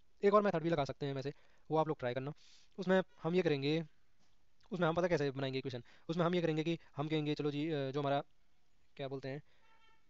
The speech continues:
अच्छा हाँ, उसमें मैं ऐसे लिख सकता हूँ, जैसे मैंने पहले square का area find किया, square के area में से मैंने कहा ये दो जो सेमी सर्कल है इनका area minus किया, तो यहाँ पे टू वाई के रूप में कुछ equation बनेगी। फिर वहाँ से अगर मैं solve करता जाऊँगा तो मेरे को वाई का कुछ value आएगा,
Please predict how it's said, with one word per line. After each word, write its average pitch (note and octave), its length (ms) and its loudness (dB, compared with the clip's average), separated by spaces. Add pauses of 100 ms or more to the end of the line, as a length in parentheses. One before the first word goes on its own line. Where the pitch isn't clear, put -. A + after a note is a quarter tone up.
(120)
अच्छा D3 160 -6
हाँ, C#3 200 -2
उसमें E3+ 160 -2
मैं E3+ 100 2
ऐसे D3+ 100 -2
लिख C3 100 -4
सकता C3+ 160 -6
हूँ, C3+ 80 -6
जैसे C3+ 200 -4 (220)
मैंने D#3 120 0
पहले D#3+ 280 0 (500)
square D#3+ 240 2
का D#3+ 100 -2
area D3 180 0
find C#3 180 -4
किया, D#3 140 0 (140)
square D3+ 220 0
के E3 60 -2
area D3 140 0
में C#3+ 80 -2
से C#3+ 80 -6
मैंने C3+ 140 -6
कहा B2+ 180 -4 (240)
ये D#3 100 2
दो D#3+ 80 0
जो D3+ 80 -2
सेमी C3 180 -6
सर्कल C#3 220 -4
है C#3 60 0
इनका D3 120 -4
area D3 180 0
minus C#3+ 220 -2
किया, D3+ 160 -2
तो - 320 -12
यहाँ C3+ 120 -2
पे C#3+ 80 -2 (160)
टू D#3+ 80 -2
वाई D3+ 120 2
के D3 60 0
रूप C#3 140 -4
में C#3 100 -4
कुछ C3+ 120 -8
equation D3 260 -4
बनेगी। C#3+ 280 -4 (340)
फिर D#3 100 2
वहाँ C#3+ 160 4
से D3 60 -2
अगर D3 120 0
मैं C#3+ 60 -2
solve C3 200 -2
करता C3+ 180 -2
जाऊँगा B2 220 -2
तो C3 80 -6
मेरे C3 80 -8
को C3+ 80 -4
वाई D3 120 2
का C#3+ 100 2 (260)
कुछ C#3 120 -8
value D3 240 0
आएगा, D3+ 260 0